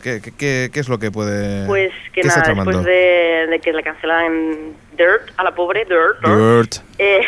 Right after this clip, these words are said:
Speaker 2: <laughs> eh, la nueva serie dará vida a una cougar, que es el término que define a las mujeres de mediana edad que buscan... Ah, vale, sí, ya, que, que buscan relaciones esporádicas con, con hombres jovencitos.
Speaker 1: Ujú.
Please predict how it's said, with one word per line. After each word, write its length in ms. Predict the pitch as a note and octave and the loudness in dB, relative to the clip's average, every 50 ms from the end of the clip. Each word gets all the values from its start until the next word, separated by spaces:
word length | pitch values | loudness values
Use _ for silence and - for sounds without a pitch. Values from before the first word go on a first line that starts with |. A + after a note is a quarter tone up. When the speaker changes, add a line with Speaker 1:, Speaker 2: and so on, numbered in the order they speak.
| - - - | -2 -4 -6
Speaker 2:
<laughs> 1080 | C4 - - B3 - - G#3+ - - - G3 G3+ D#3+ C3+ C#3 B2+ A2+ - - - - - | -4 -2 -2 -2 -2 -2 -4 -4 -6 -6 -4 -2 -2 0 -2 -2 -4 -6 -10 -12 -4 -2
eh, 320 | G3+ G3 F#3+ F#3 F3+ F3 | 0 2 4 4 4 4
la 100 | F3 F3 | 4 4
nueva 260 | F3+ F#3+ G3 G#3 G#3 - | 4 4 4 2 2 0
serie 320 | A3 - - G#3+ A3 A3 | -2 -2 0 2 2 4
dará 260 | G#3+ G3+ F#3+ F#3+ F#3+ F#3+ | 4 4 4 4 4 2
vida 500 | G3 G#3 G3 A3 A3 A3 A3 G#3 F#3 F3+ | 0 0 0 2 2 4 4 4 4 4
a 60 | F3 | 4
una 360 | F3 F#3 G3+ G3+ G3+ G3 F#3+ - | 2 2 2 2 2 2 2 2
cougar, 320 | - A3 G#3+ A3+ A#3+ B3 | 0 0 2 2 0 0
que 80 | - G3 | -2 -4
es 120 | G3 - | -4 -4
el 120 | G3 F#3 F3 | -4 -4 -2
término 1000 | F#3+ F#3+ F#3+ F#3 F#3 F3+ F3+ F3+ F3 F3 F3 F3 E3+ E3+ F3 F3 F3 F3 E3+ E3+ | -4 -4 -2 -2 0 0 2 2 2 2 2 2 2 2 2 2 2 0 -2 -2
que 120 | - F3+ | -2 -2
define 380 | E3+ F3 F3 - G3 F3+ F3 E3+ | -2 -2 -2 -2 -4 -2 0 0
a 360 | E3 E3 E3 D#3+ D#3+ D#3+ E3 | 0 2 2 0 0 0 -2
las 120 | E3+ - - | -4 -6 -10
mujeres 380 | E3 D#3+ - F3+ E3+ F#3 F#3 | -10 -6 -4 -4 -4 -4 -4
de 60 | F#3 | -4
mediana 320 | F#3 E3+ E3+ E3+ E3+ E3+ E3 | -2 -2 0 0 0 -2 0
edad 220 | E3 F3 G3+ B3 B3+ - - - - - - - | 0 0 0 -2 -4 -8 -16 -20 -20 -20 -12 -6
que 80 | F3 | -4
buscan... 240 | F3+ F#3+ - A3 - - | -4 -2 -2 -2 0 2
Ah, 140 | G3 F#3 | 2 2
vale, 260 | F3 F3 E3 D#3 D#3+ D#3+ | 2 2 0 -2 -4 -6
sí, 100 | E3+ D#3 D3+ - - - | -8 -8 -10 -8 -8 -8
ya, 140 | D3+ D#3 - - - - - - - - | -6 -6 -8 -12 -18 -20 -20 -20 -16 -6
que, 460 | - F#3+ F3+ E3+ E3+ E3 D#3+ D#3 D#3 D3+ | -2 2 4 4 4 4 2 0 -2 -2
que 60 | E3 E3+ | -2 -2
buscan 320 | E3 F3 - - F#3 F3 | -2 -2 -2 -2 -2 0
relaciones 380 | F3 F3 E3+ - F#3 F3+ F#3 F3+ | 0 0 0 0 -2 -4 -4 -6
esporádicas 560 | - - F3 E3 E3+ E3 E3 E3 E3 E3 - | -6 -4 -2 0 0 0 0 -2 -2 -4 -4
con, 520 | - D#3+ D3+ D3+ D3+ D3+ C#3+ C#3+ D3 D3+ D3 - - - | -4 -4 -4 -4 -4 -6 -8 -10 -10 -14 -16 -20 -20 -8
con 260 | - D#3+ D#3 D#3 D3+ D#3 | -4 -4 -4 -4 -4 -6
hombres 240 | E3 E3 D#3 E3+ G#3 | -4 -4 -4 -6 -4
jovencitos. 540 | F#3 E3 D#3 D3 - - E3+ - - F#4+ - - - - - - - - - - | -4 -6 -6 -6 -6 -8 -6 -6 -6 -6 -6 -10 -16 -20 -20 -20 -20 -10 -4 -2
Speaker 1:
Ujú. 340 | A#2 G#2 G#2+ G#2+ C#3+ G3 | -2 0 0 0 0 -2